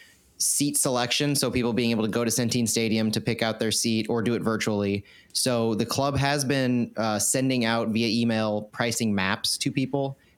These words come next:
And I, one of them was in a, a Facebook group that I saw today and was corroborated essentially by one of my friends who is a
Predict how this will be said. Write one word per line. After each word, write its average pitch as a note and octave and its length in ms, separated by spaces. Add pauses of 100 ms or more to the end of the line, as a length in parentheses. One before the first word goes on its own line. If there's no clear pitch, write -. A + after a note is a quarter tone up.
(160)
And A2+ 440 (120)
I, B2 420
one C3+ 240
of D#3+ 80
them E3 180
was C#3+ 200
in C3 160
a, A2+ 400
a A2 200
Facebook B2 400
group A#2 400 (200)
that G#2+ 400
I A2+ 80
saw A#2 240
today G#2+ 600 (380)
and A#2+ 240
was A2 140
corroborated B2 760
essentially G#2+ 540
by G#2 260
one A2 120
of A2 40
my G#2 100
friends - 480
who G#2 480 (220)
is A2 160
a G2+ 260